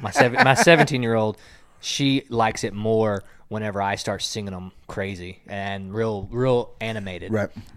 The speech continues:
Speaker 1: But outside of that, she, she could care less, or she couldn't care less about listening to 'em. So, anyways, uh,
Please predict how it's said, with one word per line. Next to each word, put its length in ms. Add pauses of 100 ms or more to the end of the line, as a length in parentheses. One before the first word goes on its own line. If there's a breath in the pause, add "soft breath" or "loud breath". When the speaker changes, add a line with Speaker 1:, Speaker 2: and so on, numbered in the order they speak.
(120)
Speaker 1:
But 160
outside 400
of 120
that, 200
she, 220 (260)
she 200
could 160
care 180
less, 420 (340 soft breath)
or 60
she 120
couldn't 280
care 160
less 180
about 160
listening 340
to 140
'em. 140
So, 300 (560 loud breath)
anyways, 540
uh, 340